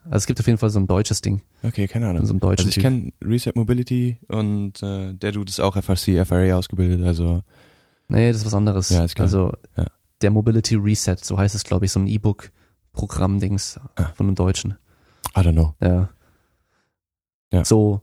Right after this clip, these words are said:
Speaker 1: wo jeder die gleichen Sachen machen muss wahrscheinlich und allein schon Mobility Reset ist ein blöder Name, finde ich, weil
Speaker 2: Ja, ja, ja.
Speaker 1: <laughs> weiß nicht,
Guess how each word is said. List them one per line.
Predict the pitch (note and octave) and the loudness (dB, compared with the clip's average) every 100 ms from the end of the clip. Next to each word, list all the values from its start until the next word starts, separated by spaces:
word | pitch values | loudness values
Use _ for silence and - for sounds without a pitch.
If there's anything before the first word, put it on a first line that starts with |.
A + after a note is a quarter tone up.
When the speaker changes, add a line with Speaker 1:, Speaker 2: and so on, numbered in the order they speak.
| _ _ | _ _
Speaker 1:
wo | A2 | 2
jeder | A2 A#2 | 4 4
die | A#2 | 4
gleichen | A2 G#2 | 2 0
Sachen | G#2 G#2 G#2+ | 0 0 0
machen | G#2 | 0
muss | G2+ G2 | 0 0
wahrscheinlich | G#2 G2 F#2+ F#2 - | 0 2 2 0 -2
und | F2+ E2+ - _ _ _ _ _ _ - | -2 -2 -6 _ _ _ _ _ _ -2
allein | G#2+ A2 | 2 2
schon | A2 | 2
Mobility | G#2+ A2+ G#2+ A2+ | 2 2 2 2
Reset | G#2 G#2+ - G2+ | 2 2 2 0
ist | - | 0
ein | G#2 | 0
blöder | G#2 G2+ | 2 2
Name, | G2 G2+ | 4 2
finde | G#2 G#2 G2 | 2 0 -2
ich, | - _ - _ _ _ | -4 _ -20 _ _ _
weil | A#2 G#2 G2+ G2+ - - | 0 2 4 2 -2 2
Speaker 2:
Ja, | D#3+ A#2 - F#2 | 4 2 -2 2
ja, | G2 | 4
ja. | F#2+ F#2+ | 4 4
Speaker 1:
<laughs> | |
weiß | A2 - | 2 2
nicht, | G2+ | -2